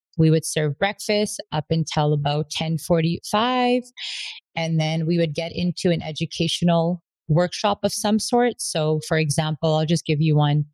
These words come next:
We did a workshop with the Vancouver Police Department, um, that really talked about, like, sexual exploitation and street safety and all that kind of stuff. Um,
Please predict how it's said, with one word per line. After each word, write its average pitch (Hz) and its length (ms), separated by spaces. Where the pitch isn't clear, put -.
We 175 160
did 170 140
a 170 60
workshop 160 480
with 156 120
the 160 80
Vancouver 160 520
Police 160 300
Department, 202 560
um, 151 380
that 151 260
really 160 260
talked 160 360
about, 147 280
like, 151 160
sexual 175 420
exploitation 240 1120
and 160 200
street - 360
safety 185 920
and 151 120
all 156 120
that - 180
kind 160 100
of 160 80
stuff. 185 400
Um, 156 500